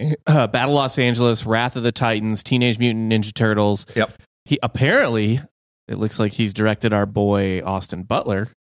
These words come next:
Speaker 1: in two episodes of M T V's The Shannara Chronicles.
Speaker 2: No shit. There
Speaker 1: Yeah.
Speaker 2: we go, dude.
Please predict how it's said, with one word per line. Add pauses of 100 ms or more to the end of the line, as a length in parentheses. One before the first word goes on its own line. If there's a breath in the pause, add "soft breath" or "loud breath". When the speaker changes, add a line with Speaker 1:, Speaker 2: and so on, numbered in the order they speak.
(400)
Speaker 1:
in
two
episodes
of
M
T
V's
The
Shannara
Chronicles.
Speaker 2:
No
shit.
There
Speaker 1:
Yeah.
Speaker 2:
we
go,
dude.